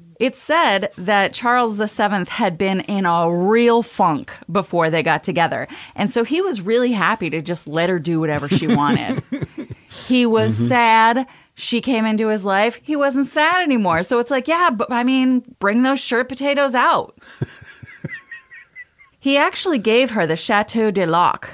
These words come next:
Speaker 1: which was a huge castle constructed in the ninth century.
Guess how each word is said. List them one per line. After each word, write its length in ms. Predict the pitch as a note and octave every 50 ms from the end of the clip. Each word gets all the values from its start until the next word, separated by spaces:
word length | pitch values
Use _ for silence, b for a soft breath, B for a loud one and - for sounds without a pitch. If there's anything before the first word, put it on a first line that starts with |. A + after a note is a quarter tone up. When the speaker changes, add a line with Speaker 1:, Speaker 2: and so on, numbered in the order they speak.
| - -
Speaker 1:
which 240 | - A#3 A3+ -
was 180 | A3+ A3+ A3 G3
a 80 | A3+ A3
huge 760 | F#3+ - - - - B3+ D4 D#4+ E4+ E4+ D#4+ D4+ B3 G3 -
castle 580 | - - F3+ D#3+ D#3+ D#3+ D3+ - E3+ D3+ D#3 D#3+
constructed 640 | - G#3+ - - - - G3 F#3+ - - F#3 D3+ E3+
in 120 | F3+ E3
the 100 | E3 D#3+
ninth 340 | D#3+ D#3+ D#3+ D#3 - - -
century. 720 | - - - F#3 E3+ E3 - - - C#3+ B2+ - - - -